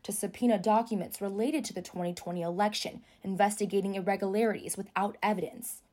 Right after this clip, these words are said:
Chair of the committee, Republican Senator Ed McBroom, acknowledged that reports of the irregularities were anecdotal, but insisted that a subpoena for documents would provide clarity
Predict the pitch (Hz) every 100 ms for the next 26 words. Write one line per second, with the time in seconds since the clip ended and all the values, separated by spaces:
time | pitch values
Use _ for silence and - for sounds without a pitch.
0 | - - 311 311 247 262 262 254 277 247
1 | 233 - _ 233 233 - 262 240 233 214
2 | 214 240 214 202 - 220 208 185 - 226
3 | 240 226 - _ - 262 254 254 262 262
4 | 208 247 226 240 - - 311 - 226 196
5 | 185 190 190 202 226 214 214 - - -
6 | 233 220 220 208 233 247 - - _ _
7 | 208 202 190 180 - 254 - 220 208 208
8 | 208 214 - 247 240 240 240 233 240 320
9 | 247 190 185 208 208 214 220 220 214 -
10 | 254 285 240 -